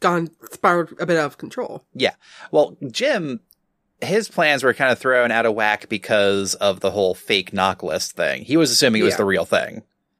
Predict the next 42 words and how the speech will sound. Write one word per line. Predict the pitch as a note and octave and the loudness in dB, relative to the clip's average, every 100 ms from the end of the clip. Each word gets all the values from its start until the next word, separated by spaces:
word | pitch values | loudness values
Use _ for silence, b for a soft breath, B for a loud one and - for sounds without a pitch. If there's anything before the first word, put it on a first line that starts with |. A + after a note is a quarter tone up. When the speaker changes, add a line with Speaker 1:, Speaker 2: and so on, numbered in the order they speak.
| _ _ | _ _
Speaker 2:
Foolish, | - F#3+ C#3+ A#2+ | -2 2 2 2
I | B2+ A2 | 0 2
know, | G2+ F2+ F2+ | 2 2 2
but, | F#2+ F#2 E2+ - | 0 0 -2 -8
you | G2 | -6
know, | F2+ E2+ | -4 -2
it | F2 | 0
was | G#2+ | 0
all | A2+ G2 | 2 2
a | |
mole | G2 A#2+ G#2+ | 2 0 2
hunt. | G#2+ G2+ - - | 0 0 -8 -10
Jim | - G3+ | -2 0
didn't | F3 D3 | 0 0
know | D#3+ G3 | 0 2
it | |
was | A#2 | 2
a | |
mole | G2+ G2+ F2+ | 2 2 2
hunt, | G2+ E2+ | 0 -2
to | D#2+ | -4
be | F#2 | -8
fair. | F2 C3 D#2+ B1+ - _ _ _ _ _ - | -2 -2 0 -2 -6 _ _ _ _ _ -4
But | B2+ | 0
yeah, | F3 B2 - - | 0 -2 -4 -6
uh, | G#2+ G2+ - | -4 -4 -2
so, | A#2+ F#2+ | -2 -2
so | - G2 - _ _ A#2 | -2 -4 -6 _ _ -4
Jim | E3+ G#3+ | -2 0
is | B2 | 0
still | D3+ | -2
trying | B2+ C3+ A#2 | 0 0 0
to | |
make | G2+ B2 A2+ | -2 -2 -2
the | A#2 | -2
play | - B2+ G#2 | 0 0 0
for | G2 A2 | 0 0
the | F#2 | 0
money | A#2 D#3 C3+ B2 A#2 | 0 -2 0 0 0
and | G#2+ G#2 G2+ G2 G2 G2 - | 0 0 0 -2 -4 -6 -2
all | G#2 G2 | 0 2
that | F#2+ E2+ | 0 -4